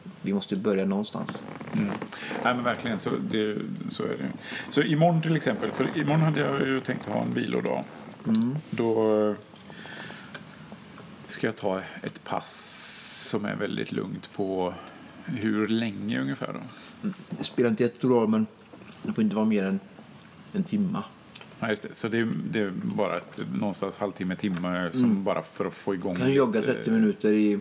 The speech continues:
Speaker 1: sex trettio-fart.
Speaker 2: Mm.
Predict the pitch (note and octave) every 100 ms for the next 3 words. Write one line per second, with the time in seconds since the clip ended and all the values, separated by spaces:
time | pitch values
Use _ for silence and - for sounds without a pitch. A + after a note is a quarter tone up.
0 | - - - - - A2 - - A2 -
1 | F#2+ G#2+ - - - - - - - -
2 | - - - - - - - - - -
3 | - - - - - - - - -